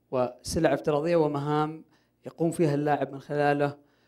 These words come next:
بتح-، بإنهاء مهمات معينة عشان يتقدم في اللعبة.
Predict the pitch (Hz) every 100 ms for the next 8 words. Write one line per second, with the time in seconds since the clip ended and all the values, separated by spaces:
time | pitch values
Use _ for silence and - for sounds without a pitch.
0 | _ - - - 127 120 127 135 147 143
1 | 139 147 151 147 147 131 147 147 147 143
2 | - _ _ _ 165 - 151 165 165 -
3 | 165 135 120 127 113 113